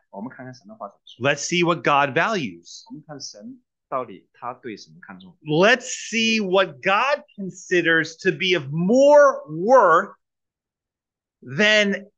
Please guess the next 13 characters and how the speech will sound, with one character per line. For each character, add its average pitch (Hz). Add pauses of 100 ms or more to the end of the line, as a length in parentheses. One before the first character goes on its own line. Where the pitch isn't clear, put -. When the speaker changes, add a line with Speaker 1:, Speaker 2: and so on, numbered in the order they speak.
Speaker 2:
anything 302
here 233
on 214
earth. 247 (360)
Speaker 1:
我 127
们 170
看 196
看 175
神 160
的 190
眼 120
光 151
中， 156